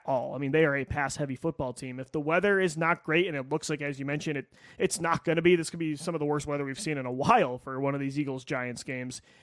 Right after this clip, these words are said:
I think they will definitely look to, on top of the injuries, just trying to stay healthy for the playoffs, maintain a lead, not turn the football over. I think the run game, just let that offensive line carry you through this one against a worse team. I think that'll definitely be the approach.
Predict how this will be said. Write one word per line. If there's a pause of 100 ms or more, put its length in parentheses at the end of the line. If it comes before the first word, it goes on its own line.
(160)
I
think
they
will
definitely
look
to,
on
top
of
the
injuries, (220)
just
trying
to
stay
healthy
for
the
playoffs,
maintain
a
lead, (300)
not
turn
the
football
over. (280)
I
think
the
run
game,
just (260)
let
that
offensive
line
carry
you
through
this
one
against
a
worse
team.
I
think
that'll
definitely
be
the
approach.